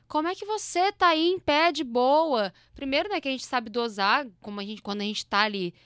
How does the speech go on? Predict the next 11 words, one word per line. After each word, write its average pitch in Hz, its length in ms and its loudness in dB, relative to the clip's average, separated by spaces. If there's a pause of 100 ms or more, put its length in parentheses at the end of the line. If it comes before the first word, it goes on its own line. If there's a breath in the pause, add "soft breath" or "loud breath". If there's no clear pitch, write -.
(160 soft breath)
passando 277 580 0
um 302 40 -2
treinamento, 240 680 0
passando 226 440 -4
uma 269 160 -4
degustação, 208 880 -4
a 202 60 -2
gente 220 300 -6
tem 294 180 -6
que - 80 -14
ter, 285 420 2